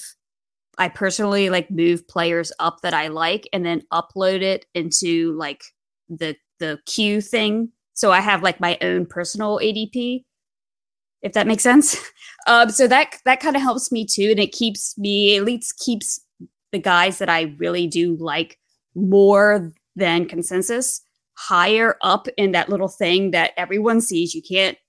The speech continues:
you can't not look at it <laughs> 'cause it's right there. It's got all these players' names. So it, it helps me a little bit in the middle of the draft, especially, like, with, you know, like you said, Sarah, one minute on the clock, you don't have your headphones and you're freaking out. It's like, "Oh,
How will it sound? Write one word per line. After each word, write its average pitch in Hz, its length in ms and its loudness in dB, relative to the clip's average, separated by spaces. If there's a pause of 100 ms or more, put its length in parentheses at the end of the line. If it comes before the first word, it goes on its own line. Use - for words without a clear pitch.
you 175 80 -12
can't 214 420 0
not 185 380 0
look 185 220 -2
at 214 340 -10
it - 240 -6
<laughs> - 100 -20
'cause 226 160 -2
it's 175 140 -6
right 185 220 0
there. 180 180 0
It's 156 80 -8
got 165 140 -6
all 170 100 -2
these 170 220 -6
players' 165 320 -8
names. 165 340 -6 (280)
So 240 180 4
it, 240 140 6
it 247 140 6
helps 262 380 -4
me 254 140 2
a 220 80 2
little 196 240 0
bit 202 240 0
in 196 140 0
the 185 60 0
middle 180 220 0
of 185 80 -4
the 175 60 -8
draft, 170 480 -2 (440)
especially, 190 380 -4
like, 170 240 0
with, 170 120 -8 (180)
you 185 100 -2
know, 156 280 -8 (100)
like - 200 -4
you 190 120 -4
said, 165 240 -4
Sarah, 160 360 -4
one 202 200 4
minute 202 180 6
on 190 120 6
the 185 80 2
clock, 180 420 2
you 180 80 -4
don't 202 140 4
have 196 140 4
your 196 80 0
headphones 196 600 2
and 165 100 -10
you're 165 100 -6
freaking 208 320 -4
out. 190 280 4
It's - 100 -8
like, 185 220 -4
"Oh, 233 160 2